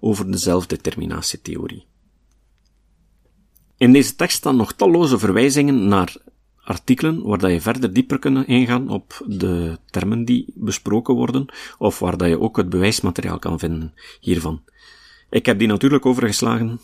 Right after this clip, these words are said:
omdat dat niet goed lukt in een podcast. Maar een link naar het originele artikel vind je op de notitiepagina, en in dat originele artikel vind je al die links.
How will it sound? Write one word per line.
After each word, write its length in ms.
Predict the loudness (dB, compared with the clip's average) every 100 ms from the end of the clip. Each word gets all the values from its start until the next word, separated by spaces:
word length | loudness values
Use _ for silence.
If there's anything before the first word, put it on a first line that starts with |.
| -2
omdat 340 | 2 4 2
dat 120 | 0
niet 200 | -2 -4
goed 260 | -2 -4 0
lukt 300 | -2 -4 -4
in 120 | -2
een 200 | 0 -2
podcast. 680 | -6 -8 -8 -8 -8 -10 -16 -20 -20 -8
Maar 220 | 0 2 4
een 100 | 4
link 320 | 2 0 -2
naar 220 | 0 0
het 200 | -4 -2
originele 480 | 0 2 2 2 2
artikel 380 | -2 -2 0 2
vind 160 | 2
je 100 | 0
op 140 | -4 -4
de 60 |
notitiepagina, 920 | -6 -4 -6 -4 -4 -4 -4 -4 -6 -10 -20 -20 -20 _
en 260 | -2 0 0
in 200 | 0 2
dat 160 | 0
originele 720 | 0 -2 -2 0 2 2 2 0
artikel 540 | -4 -6 -4 -4 -6
vind 300 | -6 -6 -6
je 160 | -8 -12 -2
al 200 | 0 2
die 120 | 2
links. 500 | 0 -4 -8 -8 -12